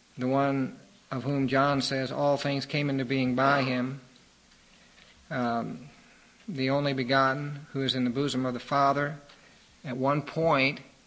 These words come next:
in time came into human history? You can't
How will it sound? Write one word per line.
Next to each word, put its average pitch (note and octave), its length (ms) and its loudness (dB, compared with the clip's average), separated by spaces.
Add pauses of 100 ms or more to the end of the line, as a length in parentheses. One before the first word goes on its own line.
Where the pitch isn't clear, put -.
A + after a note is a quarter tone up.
(140)
in B2 160 -2
time D3 760 2 (460)
came D3+ 300 2
into D3 220 0
human C#3 280 -2
history? D#3+ 460 -4 (1160)
You B2 80 -10
can't C3+ 320 -2